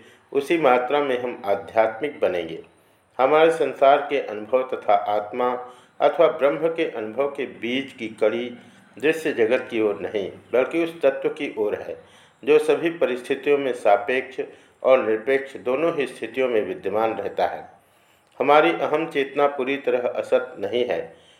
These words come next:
लेकिन उसमें एक सत और एक असत तत्व रहता है, और असत को उस एक सत के साक्षात्कार से दूर करना चाहिए, जो विभिन्न रूपों में अभिव्यक्त होता है।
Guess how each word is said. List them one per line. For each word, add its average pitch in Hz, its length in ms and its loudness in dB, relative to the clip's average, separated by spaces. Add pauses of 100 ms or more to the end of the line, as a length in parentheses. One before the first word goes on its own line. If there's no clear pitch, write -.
(160)
लेकिन 147 320 2
उसमें 143 360 0
एक 143 420 -2
सत 139 480 0
और 113 240 -2
एक 135 300 -2
असत 131 360 0
तत्व 107 260 -2
रहता 95 340 -6
है, 85 160 -6 (640)
और 123 320 4
असत 170 380 2
को 139 100 2
उस 143 440 -8
एक 160 220 2
सत 143 360 2
के 139 100 -4
साक्षात्कार 110 800 2
से 101 180 -10
दूर 117 320 -8
करना 92 260 0
चाहिए, 82 460 -10 (480)
जो 147 200 6
विभिन्न 143 440 -2
रूपों 120 400 -4
में 123 140 -4
अभिव्यक्त 101 560 -6
होता 90 300 -2
है। - 160 -8